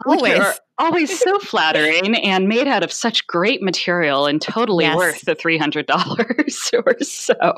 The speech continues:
Speaker 2: It's a lot, actually. I didn't, I haven't been a bridesmaid in a while, but three hundred bucks is a lot of cash for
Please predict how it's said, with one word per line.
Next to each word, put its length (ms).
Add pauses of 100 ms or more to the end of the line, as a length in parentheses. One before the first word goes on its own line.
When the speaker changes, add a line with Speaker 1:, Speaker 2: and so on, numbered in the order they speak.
(180)
Speaker 2:
It's 160
a 60
lot, 300
actually. 500
I 80
didn't, 280
I 80
haven't 360
been 140
a 60
bridesmaid 420
in 80
a 60
while, 220
but 140
three 200
hundred 240
bucks 240
is 140
a 80
lot 380
of 80
cash 260
for 280